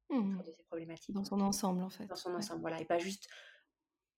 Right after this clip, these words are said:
Speaker 2: oui, il faut parler d'endométriose, il faut faire avancer la recherche autour de l'endométriose, mais c'est pas, voilà, la, la seule problématique, heu, en France et qu'il y en a, il y en a beaucoup d'autres qui restent que dans l'ombre et peut-être faire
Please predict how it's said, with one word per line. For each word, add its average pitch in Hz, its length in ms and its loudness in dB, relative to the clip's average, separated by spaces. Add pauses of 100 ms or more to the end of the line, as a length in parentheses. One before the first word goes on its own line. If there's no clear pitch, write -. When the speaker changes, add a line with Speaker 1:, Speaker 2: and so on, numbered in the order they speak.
(120)
Speaker 2:
oui, 214 180 6
il 190 60 6
faut 190 140 4
parler 185 260 4
d'endométriose, 180 680 2
il 170 60 -8
faut 175 120 -6
faire 170 200 -4
avancer 175 280 -2
la 180 100 -2
recherche - 400 -6
autour 185 220 -6
de 170 60 -2
l'endométriose, 170 560 -2
mais 170 180 -2 (180)
c'est - 200 -10
pas, 170 360 -4
voilà, 165 220 -4
la, 165 220 -6
la 160 140 -6
seule 170 380 -4 (600)
problématique, 180 720 -2
heu, 160 160 -6 (320)
en 160 120 -6
France 185 260 -8
et - 40 -6
qu'il 170 100 -4
y 170 60 0
en 170 60 -2
a, - 80 -4
il 175 60 -6
y 170 40 -4
en 170 60 0
a 165 60 -2
beaucoup 180 280 -4
d'autres 185 180 2
qui 190 120 -12
restent 165 220 -8
que 170 80 -2
dans 170 140 2
l'ombre 185 260 4
et - 80 -6
peut-être 165 260 0
faire 185 220 -2